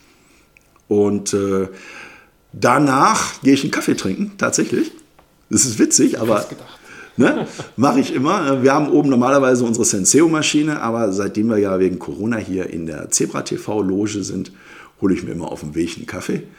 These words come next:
Speaker 2: <laughs>
Speaker 1: Und, äh, früher haben wir noch eine Currywurst immer gegessen, dann standen wir schon immer mit den Fans an der Currywurstbude und, äh, fand ich immer lecker. Stadionwurst gehört für mich einfach immer dazu.
Speaker 2: Das gehört
Speaker 1: Und
Speaker 2: auch dazu.
Speaker 1: da brauche ich keinen, was weiß ich, für aufgetakelten Rollbraten aus der wip-Loge. Da wird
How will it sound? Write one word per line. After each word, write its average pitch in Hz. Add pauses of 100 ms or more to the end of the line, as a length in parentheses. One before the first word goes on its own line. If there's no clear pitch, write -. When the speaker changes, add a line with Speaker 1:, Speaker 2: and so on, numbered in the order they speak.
(120)
Speaker 2:
<laughs> 127
Speaker 1:
Und, 92
äh, 90
früher 170
haben 139
wir 131
noch 113
eine 101
Currywurst 160
immer 127
gegessen, 113
dann 95
standen 113
wir 98
schon 95
immer 95
mit 87
den 80
Fans 98
an 78
der 76
Currywurstbude 101 (380)
und, 85
äh, 82 (240)
fand -
ich 95
immer 98
lecker. 95 (240)
Stadionwurst 98
gehört 104
für 110
mich 117
einfach 113
immer 107
dazu. 90
Speaker 2:
Das 110
gehört 110
Speaker 1:
Und 98
Speaker 2:
auch -
dazu. 95
Speaker 1:
da 95
brauche 117
ich -
keinen, 107
was 107
weiß -
ich, -
für 107
aufgetakelten 107
Rollbraten 110
aus 196
der 82
wip-Loge. 104
Da 95
wird -